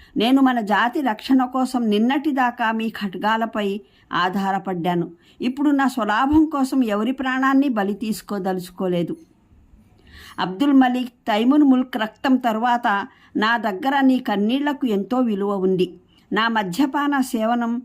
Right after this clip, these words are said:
నీ హృదయాన్ని కలిసివేసిందని నాకు తెలుసు. అందుచేత ఇక ముందు నేను మద్యాన్ని ముట్టనని వాగ్దానం చేస్తున్నాను. నీవు భారత్ వెళ్ళిపోయి నీ రెండవ విధి నిర్వహిస్తూ ఉండు. తాహిర్ ఈ పాటికి భారత్ చేరుకొని ఉంటాడనుకుంటాను.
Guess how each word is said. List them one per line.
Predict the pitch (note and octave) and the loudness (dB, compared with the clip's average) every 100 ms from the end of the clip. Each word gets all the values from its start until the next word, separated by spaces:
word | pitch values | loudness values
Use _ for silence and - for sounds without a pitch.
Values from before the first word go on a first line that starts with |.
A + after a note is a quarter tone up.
| - | -4
నీ | A3 | 2
హృదయాన్ని | A#3 G3 F#3 B3+ C#4+ C#4+ | 2 2 -4 -2 0 0
కలిసివేసిందని | C4+ G3+ F#3+ C#4 B3+ A#3+ A#3 A3+ A3 A3 G#3 | -2 -2 -2 0 0 -2 -2 -4 -2 -4 -2
నాకు | G3+ G3+ F#3 | -4 -4 -6
తెలుసు. | F3+ F3 - F3 - _ - - - | -2 -2 -2 -8 -8 _ -20 -8 2
అందుచేత | B3+ C4+ C4 C4 C#4 | 4 4 2 0 0
ఇక | D4 C4+ C4 | -2 0 2
ముందు | A#3 B3 D4+ | 4 4 2
నేను | C#4+ B3+ | 4 4
మద్యాన్ని | A3+ F3+ E3+ B3+ C#4+ C#4 | 2 0 2 2 4 2
ముట్టనని | G#3+ - A#3 A3+ A3 C4+ | 0 -2 -4 -2 -2 0
వాగ్దానం | G#3 G3 F#3 F#3 F#3 | 0 0 -2 0 0
చేస్తున్నాను. | F3+ F3+ F3+ - E3 E3 D#3+ D#3+ - _ - - | 0 -2 -4 -2 2 4 4 2 -2 _ -12 0
నీవు | A#3+ C#4 B3+ | 2 4 2
భారత్ | F#3+ F3 G3 A#3 D4 - | 0 -2 -2 -2 -4 -6
వెళ్ళిపోయి | B3+ A3+ A3+ A#3 A3 G#3+ F#3+ G3 - _ - | -2 -2 -2 -2 -2 0 -2 -4 -10 _ 0
నీ | A3+ B3+ | 4 4
రెండవ | A3+ G#3+ C4 D4+ | 2 0 2 2
విధి | C#4 C4 A#3 A#3+ | 2 2 4 4
నిర్వహిస్తూ | G3+ G#3 B3+ B3+ A3+ - A#3+ | 2 2 4 4 4 -4 -2
ఉండు. | G3 F#3+ F3+ - - _ _ - | 0 0 0 -4 -14 _ _ -2
తాహిర్ | G3+ A#3+ C#4 D#4 - | 2 4 4 2 0
ఈ | B3+ | 0
పాటికి | G#3 G3 G#3 B3+ C4+ A3+ | 2 0 0 -2 -2 -2
భారత్ | F#3 F#3 G#3 C4 C#4 - | -4 -2 -2 -2 -4 -2
చేరుకొని | A3 A3 A3+ A3 | -2 -4 -4 -2
ఉంటాడనుకుంటాను. | A#3 F#3+ F#3+ G3+ G3+ F#3+ F#3+ F#3+ F3+ F3+ E3 | 0 -2 0 0 -2 -4 -2 -2 0 0 -2